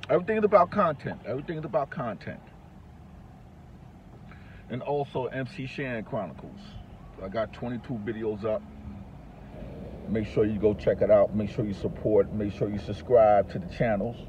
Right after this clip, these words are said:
We're trying to build something here, y'all. And I need your support. So please, please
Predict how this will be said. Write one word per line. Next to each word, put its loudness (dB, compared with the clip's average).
We're -4
trying 6
to 0
build 4
something -2
here, -2
y'all. 0
And -6
I -2
need -2
your 0
support. 4
So -6
please, -2
please 6